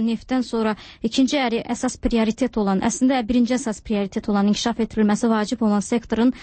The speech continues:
e, təhlükə altına alır. Ona görə də qəzet hesab eləyir ki, bu sahəyə dövlət, e, öz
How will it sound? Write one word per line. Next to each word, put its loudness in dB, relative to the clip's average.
e, 2
təhlükə 0
altına 0
alır. 0
Ona 0
görə -4
də -2
qəzet -2
hesab -2
eləyir 0
ki, 0
bu 0
sahəyə 0
dövlət, 0
e, 0
öz -2